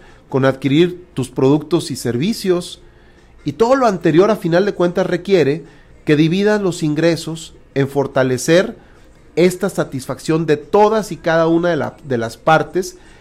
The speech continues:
que forman esta, este andamiaje en tu estructura comercial y de negocio, ¿no? Ahora bien, si nos vamos a los activos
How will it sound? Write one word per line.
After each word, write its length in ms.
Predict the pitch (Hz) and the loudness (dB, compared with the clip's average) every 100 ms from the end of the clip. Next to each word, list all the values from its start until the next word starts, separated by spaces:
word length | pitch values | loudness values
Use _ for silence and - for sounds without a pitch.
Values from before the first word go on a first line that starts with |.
| - | -8
que 120 | - | -4
forman 680 | 143 156 180 175 175 175 180 - - - - | -2 4 4 4 4 2 2 -8 -20 -20 -6
esta, 680 | - 156 151 - 160 151 131 - | 0 0 0 0 2 2 0 -2
este 260 | 143 143 | -4 2
andamiaje 1000 | 160 160 147 143 156 165 165 - 147 165 - | 2 4 2 4 4 4 2 -2 -6 -6 -6
en 180 | 139 135 | -6 -4
tu 100 | 135 | -6
estructura 680 | - 127 120 143 139 143 | -6 -8 -6 -2 0 0
comercial 720 | 139 120 110 - 135 131 139 131 - - - | -2 -6 -6 -4 0 2 0 -6 -18 -20 -8
y 120 | 127 | -2
de 100 | 120 | -2
negocio, 540 | 113 110 113 107 113 | -2 -2 -4 -6 -10
¿no? 180 | 104 147 - - - - - - - - | -10 -10 -12 -20 -20 -20 -20 -20 -20 0
Ahora 180 | 170 208 | 4 6
bien, 340 | 185 131 104 - _ _ _ - | 6 2 0 -16 _ _ _ -20
si 160 | - 185 | -4 0
nos 120 | 202 | 4
vamos 260 | 254 349 277 | 4 2 2
a 60 | |
los 140 | 233 160 | 2 0
activos 560 | 160 180 165 185 - | -2 0 0 -2 -8